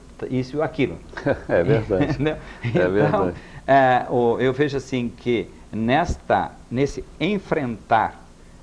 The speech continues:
Speaker 1: é, da sociedade por parte dos homossexuais, os masculinos ainda sofrem mais que os femininos, por enquanto.
Speaker 2: Meu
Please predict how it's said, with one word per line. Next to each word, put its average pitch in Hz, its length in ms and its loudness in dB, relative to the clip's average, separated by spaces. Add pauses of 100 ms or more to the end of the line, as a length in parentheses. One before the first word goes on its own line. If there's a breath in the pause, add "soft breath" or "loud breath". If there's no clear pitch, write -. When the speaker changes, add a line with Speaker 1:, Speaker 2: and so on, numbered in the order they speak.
Speaker 1:
é, 113 480 0 (100)
da 113 160 2
sociedade 104 760 0
por 117 220 0
parte 131 300 0
dos 120 140 -6
homossexuais, 123 840 -2 (440 loud breath)
os 135 460 0 (260)
masculinos 139 760 -2
ainda 135 440 -4
sofrem 120 320 -6
mais 110 320 -6
que - 100 -10
os 120 120 -8
femininos, 90 520 -8 (100)
por 139 120 4
enquanto. 139 300 -6 (440)
Speaker 2:
Meu 117 240 -8